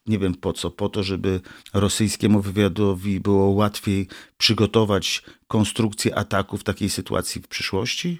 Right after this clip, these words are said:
No przecież to jest sabotaż, polityczny sabotaż. To jest polityczna nieodpowiedzialność polityków pisu, którzy z państwa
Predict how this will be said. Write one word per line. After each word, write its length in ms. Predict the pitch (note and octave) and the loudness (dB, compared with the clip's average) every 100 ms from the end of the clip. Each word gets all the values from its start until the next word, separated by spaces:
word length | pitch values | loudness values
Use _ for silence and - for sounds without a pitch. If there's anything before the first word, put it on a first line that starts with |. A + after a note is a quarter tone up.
| - | -6
No 60 | G#2 | -6
przecież 360 | - - A2+ | -4 -4 -4
to 120 | - C3+ | 2 4
jest 420 | C#3+ C3+ - D3+ | 4 0 -6 -6
sabotaż, 720 | - D#3+ D#3 - C2+ - - | -2 0 0 -2 -8 -10 -10
polityczny 540 | - A#2 A#2+ C#3 - C#3+ | 0 2 2 0 2 0
sabotaż. 520 | - B2+ G#2+ - - | 2 0 -2 -4 -8
To 60 | G2 | -8
jest 100 | - | -2
polityczna 560 | A2+ A2+ A2 A2 - | 0 0 0 -2 2
nieodpowiedzialność 960 | A#2 G2 - G2 G#2 G#2 G#2+ A#2 A2+ - - - _ | 2 2 -2 -2 0 2 0 0 -4 -8 -16 -20 _
polityków 500 | A2+ A2+ A2 - F#2+ | 2 2 0 -8 -8
pisu, 280 | A#2 C3 D3+ | -6 -6 -6
którzy 440 | C3 B2+ A#2+ A2+ - - _ - | -2 0 4 4 2 -10 _ -8
z 440 | - A#2+ A2 G2 - | -4 0 2 2 -2
państwa 640 | A2 G#2+ G2+ - C#3 C3+ | 0 2 0 -4 -2 -2